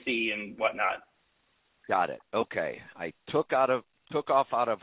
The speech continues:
Speaker 2: Oregon last Friday, I think. Not last Friday, actually the Friday before, so, like, ten days ago or so. Um, and my goal was to intersect the People's Convoy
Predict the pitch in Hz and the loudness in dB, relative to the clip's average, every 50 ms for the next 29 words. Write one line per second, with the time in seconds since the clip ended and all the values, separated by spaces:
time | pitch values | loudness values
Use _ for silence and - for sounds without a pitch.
0 | - - 101 107 117 120 117 113 113 104 98 107 113 113 113 107 107 104 104 101 | -8 -12 -8 -4 -2 0 0 -2 -2 -4 -6 -6 -6 -6 -6 -8 -8 -8 -6 -6
1 | 98 98 104 104 104 101 104 107 98 - - - - - _ _ _ _ _ _ | -6 -4 -4 -4 -2 -2 -4 -4 -6 -10 -14 -18 -18 -20 _ _ _ _ _ _
2 | _ _ _ _ _ - - - - - - - - - 95 95 95 82 107 98 | _ _ _ _ _ -20 -20 -20 -20 -20 -20 -20 -14 -4 -2 -2 -2 -2 -4 -6
3 | 82 80 78 73 67 62 58 60 62 - _ - 64 53 50 _ - - 58 57 | -6 -6 -6 -4 -4 -6 -8 -8 -12 -14 _ -12 -12 -12 -12 _ -12 -10 -10 -10
4 | - - - - - 101 117 117 - 110 113 123 127 120 - - 110 113 110 117 | -12 -14 -18 -2 4 4 6 6 6 6 8 8 8 8 4 0 0 4 6 8
5 | 127 - - - 123 120 113 104 98 - - 117 113 104 101 95 90 76 82 78 | 8 6 4 0 -2 0 0 -2 0 4 6 6 6 6 4 0 -2 -4 -8 -10
6 | - - 143 143 104 82 76 - - - - 92 90 90 - _ - - 123 117 | -6 -4 -2 0 0 0 -2 -2 -4 -6 -4 -4 -4 -4 -4 _ -4 0 0 0
7 | 113 110 104 92 90 85 85 87 80 - 82 73 - 76 73 71 67 65 69 - | 0 -2 -2 -2 -2 -2 -2 -4 -6 -8 -12 -8 -4 -4 -4 -2 -4 -6 -6 -8
8 | - - 67 60 57 - _ _ - - - - - - - - - _ _ 90 | -8 -8 -8 -8 -10 -12 _ _ -20 -20 -20 -20 -20 -20 -20 -20 -20 _ _ 2
9 | 90 92 92 90 90 90 95 92 92 92 - 110 107 107 107 107 101 98 98 92 | 4 6 6 8 8 6 6 4 2 -2 -4 -2 0 2 2 2 2 2 -2 -4
10 | - - 135 147 156 165 156 143 127 107 95 98 98 92 90 87 87 90 90 - | -2 2 6 8 8 8 6 4 0 -2 2 4 6 6 6 4 2 0 -2 -4
11 | - - - - - - 110 101 101 98 101 98 90 - - - 107 117 120 120 | -8 -8 -6 -6 -4 -4 -2 -2 -2 -2 -4 -6 -8 -10 -8 -2 -2 0 2 2
12 | 120 113 110 - - - - 117 110 107 107 - _ _ - - _ 95 98 95 | 2 0 0 -2 -4 -2 2 4 4 6 4 2 _ _ -20 -18 _ -8 -6 -6
13 | 95 92 92 92 - _ - - 113 110 107 - - 110 107 - - - 113 104 | -6 -6 -8 -10 -12 _ -16 -14 -12 -12 -12 -8 -4 -4 -4 -4 -6 -6 -4 -2
14 | 104 104 101 98 98 95 98 98 95 | -2 -2 -4 -6 -4 -2 -2 -2 -2